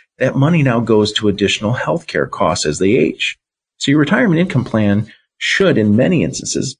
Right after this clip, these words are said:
plan on generating an income that's similar to the one you had prior to retiring. The one caveat, of course, would be, you know, if we're moving to a low-cost state, you know, where you're cutting your property taxes by ten thousand dollars, or the mortgage you just paid off prior to retiring,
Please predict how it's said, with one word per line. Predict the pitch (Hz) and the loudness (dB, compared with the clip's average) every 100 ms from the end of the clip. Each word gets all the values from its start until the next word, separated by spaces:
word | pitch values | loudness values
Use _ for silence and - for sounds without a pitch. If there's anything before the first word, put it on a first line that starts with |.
| _ | _
plan | 127 | 0
on | 123 | 2
generating | 123 127 127 127 120 | 2 2 2 2 2
an | |
income | 131 139 135 | 0 0 0
that's | 131 135 - | 0 -2 -2
similar | 139 151 151 | 0 0 0
to | 123 | 0
the | 110 | 0
one | 107 110 117 | 0 0 0
you | 101 | -2
had | 107 110 | -4 -4
prior | - - 208 | -4 -2 -2
to | 147 | 0
retiring. | 78 - 71 50 50 - _ _ _ | -2 -2 -4 -4 -8 -14 _ _ _
The | 131 | -2
one | 151 160 | 0 0
caveat, | 170 165 139 101 101 | 0 2 2 2 -2
of | |
course, | 98 98 95 | -2 0 0
would | 95 | 0
be, | 85 90 | 2 2
you | 87 | 2
know, | 80 | 0
if | 85 113 | 0 0
we're | 104 | 0
moving | 104 123 120 107 | 2 2 4 4
to | 98 | 4
a | |
low-cost | 92 98 101 101 104 95 - | 4 2 2 0 0 0 -2
state, | 104 98 - | 0 0 0
you | 87 | -4
know, | |
where | 87 95 | -2 -2
you're | 78 | -4
cutting | - - | -2 -4
your | 90 | -4
property | - 104 110 98 | -4 -2 0 -2
taxes | 98 80 - 92 | -2 -4 -4 -6
by | - 82 | -2 -4
ten | - 90 | -2 -2
thousand | 80 73 80 | -2 -2 -2
dollars, | 82 78 76 82 - - - - - | -2 0 0 -2 -6 -14 -20 -20 -2
or | 104 92 | 2 2
the | 90 | 2
mortgage | 98 120 123 101 | 2 4 2 2
you | 101 | 0
just | 98 - | 0 -2
paid | - 107 | -2 0
off | 98 90 98 - _ | 2 2 -2 -8 _
prior | 107 107 95 | -2 2 2
to | 85 | 2
retiring, | 76 - 156 151 90 82 87 | 0 -2 -2 0 0 0 -4